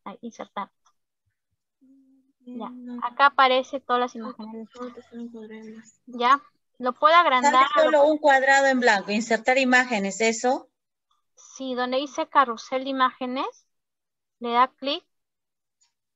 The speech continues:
Speaker 1: Le da clic y acá en sí nomás añade toda la foto que usted quiere que aparezca. Dice, por lo menos debe tener al menos dos imágenes. Con dos imágenes ya se puede mover. Ahí vamos a ver en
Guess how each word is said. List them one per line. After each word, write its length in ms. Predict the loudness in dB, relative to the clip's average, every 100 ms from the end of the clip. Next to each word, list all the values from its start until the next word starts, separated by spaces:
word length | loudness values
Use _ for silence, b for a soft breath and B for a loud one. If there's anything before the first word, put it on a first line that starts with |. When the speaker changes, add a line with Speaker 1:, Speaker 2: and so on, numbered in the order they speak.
| _ _ _ _ _ _ _
Speaker 1:
Le 80 | -2
da 140 | -2
clic 280 | -2 -4 -4
y 80 | -2
acá 240 | 0 0 -2
en 80 | -2
sí 160 | -8
nomás 600 | -4 -2 2 4 2 -4 -10
añade 380 | -6 -2 -2
toda 300 | -2 4 4
la 100 | 4
foto 300 | 0 -4 -8
que 80 | -12
usted 200 | -10 -10
quiere 160 | -8 -8
que 60 |
aparezca. 480 | -8 -8 -10 -12 _ _ b b b
Dice, 180 | -6 -6
por 220 | 0 0
lo 100 | 2
menos 340 | 2 0 2 2
debe 180 | 0
tener 280 | -2 -4 -4 -4
al 40 |
menos 320 | -6 -6 -2
dos 300 | 0 0 -2
imágenes. 500 | -10 -12 -12 -20 -20 _
Con 180 | -6
dos 160 | -6 -6
imágenes 460 | -4 -4 -4 -10 -10
ya 100 | -12
se 140 | -14
puede 220 | -10 -10
mover. 380 | -8 -10 -12 -14 _ _ b b
Ahí 80 | -6
vamos 320 | -4 -2 -4 -2
a 60 |
ver 220 | 0 2 0
en 160 | -6